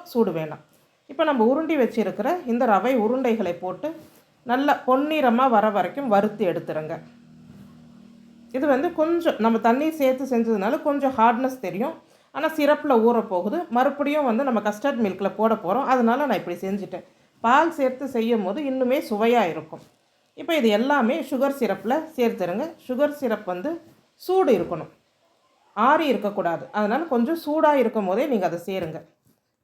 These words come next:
கார்னிஷிங்க்கு கொஞ்சம் நட்ஸ், நான் கொஞ்சம் பேரிச்சம்பழம், உலர் திராட்சை, பாதாம், கொஞ்சம் முந்திரி எடுத்து சாப் பண்ணி வச்சிருக்கேன் ஃபைனா. இப்போ நாம ஃப்ரீசர்லேருந்து நம்மளுடைய ரப்டியை எடுத்துடலாம். நல்லா சில்லுன்னு இருக்கும். இப்போ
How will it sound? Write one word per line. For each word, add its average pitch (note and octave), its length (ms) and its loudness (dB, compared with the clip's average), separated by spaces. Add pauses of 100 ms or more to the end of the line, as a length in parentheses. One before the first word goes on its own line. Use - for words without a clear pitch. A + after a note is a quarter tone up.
கார்னிஷிங்க்கு D4+ 720 0
கொஞ்சம் G#3 340 -2
நட்ஸ், G3 300 -6
நான் A#3 100 -2
கொஞ்சம் G#3+ 220 -2
பேரிச்சம்பழம், A#3+ 680 0 (160)
உலர் C4 320 0
திராட்சை, G#3+ 800 0 (540)
பாதாம், A3+ 460 4 (260)
கொஞ்சம் B3+ 280 -2
முந்திரி B3+ 340 2
எடுத்து G#3 380 -4
சாப் C#4+ 300 0
பண்ணி G3+ 160 0
வச்சிருக்கேன் F3+ 500 -6
ஃபைனா. F#3+ 320 -2 (1080)
இப்போ D4+ 320 0
நாம G#3 360 2 (240)
ஃப்ரீசர்லேருந்து C4+ 720 2 (340)
நம்மளுடைய A3 420 2 (120)
ரப்டியை A3+ 440 2
எடுத்துடலாம். F#3 480 -4
நல்லா B3 260 0 (140)
சில்லுன்னு C4+ 340 2
இருக்கும். F3 400 -4
இப்போ E4 380 -4